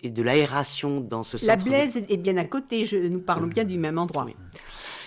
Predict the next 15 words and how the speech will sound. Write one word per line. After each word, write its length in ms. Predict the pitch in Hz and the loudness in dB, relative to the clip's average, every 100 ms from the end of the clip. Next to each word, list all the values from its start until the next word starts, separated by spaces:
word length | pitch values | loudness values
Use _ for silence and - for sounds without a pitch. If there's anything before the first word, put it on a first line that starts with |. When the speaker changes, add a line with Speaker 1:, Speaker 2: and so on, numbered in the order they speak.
| - - | -18 -8
Speaker 1:
Donc, 260 | 123 123 120 | -2 -2 -2
comme 160 | - 143 | -4 -4
j'ai 180 | 123 123 | -4 -6
dit 140 | 131 | -6
tout 140 | - 117 | -8 -4
à 120 | 120 | -2
l'heure, 480 | 110 117 160 190 - - - - | 0 0 0 -2 -6 -18 -20 -18
nous 160 | - 123 | -12 -8
sommes 380 | - 135 117 110 - _ _ | -4 -2 -2 -4 -12 _ _
défavorables 680 | - 175 147 131 131 135 123 | 0 0 -2 -6 -6 -6 -4
à 60 | 110 | -6
la 80 | |
construction 640 | 110 117 - 101 - 131 117 | -8 -10 -10 -10 -8 -8 -6
d'un 200 | 107 98 | -6 -4
immeuble 400 | 98 92 107 | -4 -6 -8